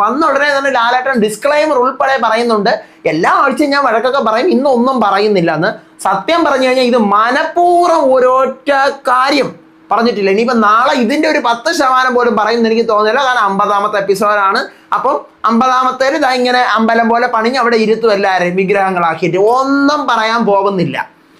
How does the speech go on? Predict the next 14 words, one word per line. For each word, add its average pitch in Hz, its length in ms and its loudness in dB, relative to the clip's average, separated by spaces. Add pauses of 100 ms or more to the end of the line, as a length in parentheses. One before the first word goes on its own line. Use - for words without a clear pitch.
(120)
നമ്മുടെ 311 380 2
മലയാളം 262 420 0
ബിഗ് 214 200 -2
ബോസ് 226 180 2
മാറൂല 202 440 2
മക്കളെ. 180 520 -2 (240)
ഈ 240 120 2
ഇത്രയും 285 580 0
വലിയൊരു 254 420 0 (140)
വിഷയം, 190 400 0 (1040)
റെനയുടെയും 262 560 0
ആര്യന്റെയും 240 380 2
വിഷയം 196 420 0
സംസാരിച്ചിട്ടില്ല. 190 1000 0